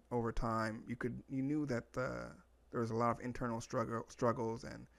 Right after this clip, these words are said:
identity issues that were going on with him, just because, you know, there's a, a huge cultural contrast in some of these different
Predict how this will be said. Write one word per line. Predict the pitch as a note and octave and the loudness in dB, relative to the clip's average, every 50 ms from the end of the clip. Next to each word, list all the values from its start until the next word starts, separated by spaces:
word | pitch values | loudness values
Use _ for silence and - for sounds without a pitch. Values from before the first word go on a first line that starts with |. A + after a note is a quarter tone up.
| - - - - | -20 -20 -10 -8
identity | C#3+ A#2+ B2+ B2+ B2+ B2 A#2 A2+ A2+ A2 - A2+ | -4 0 2 2 2 2 2 0 -2 -2 -2 -4
issues | A#2 - - B2 A#2+ A#2+ A#2 | -6 -4 -6 -6 -6 -6 -6
that | A#2 A#2+ | -4 -4
were | A#2+ A#2 | -2 -2
going | A#2+ A#2+ A#2 A#2 A#2 | -2 -2 -2 -2 -2
on | A#2 A2+ A2 A2+ | -2 -4 -4 -6
with | A2 - - | -6 -6 -6
him, | A#2+ A#2 A2+ | -6 -4 -4
just | B2 B2 - - | -4 -6 -6 -6
because, | - A#2+ - - B2 A2+ A2+ A2+ G#2+ B2+ - - - - - - - - - - - | -6 -6 0 2 2 4 4 2 0 -2 -6 -12 -16 -20 -20 -20 -20 -20 -20 -8 -2
you | D3 | 0
know, | C3+ | 2
there's | C3 C3 B2 A#2+ | 2 2 2 0
a, | A2+ A2 - - - - | -2 -6 -8 -14 -4 0
a | B2+ A#2 A#2 A#2+ - - | 0 0 0 -2 -6 -10
huge | - - - D#3 D#3 D#3 - - | -16 -10 -6 -2 -2 -2 -2 0
cultural | - C3 C3 C3 - B2 | 2 2 2 2 2 -2
contrast | A#2+ - - B2+ A#2+ A#2+ - B2 B2 A#2+ B2 B2+ - - | -4 -2 -2 -2 -2 -2 0 0 0 0 0 -2 -4 -6
in | A#2 A2+ A2 | -6 -6 -6
some | - - B2+ | -6 -6 -4
of | B2 | -4
these | A#2 A#2 B2 | -4 -4 -2
different | - B2 A#2+ - C#3 B2 A#2+ | -2 -2 -2 -2 -2 -4 -4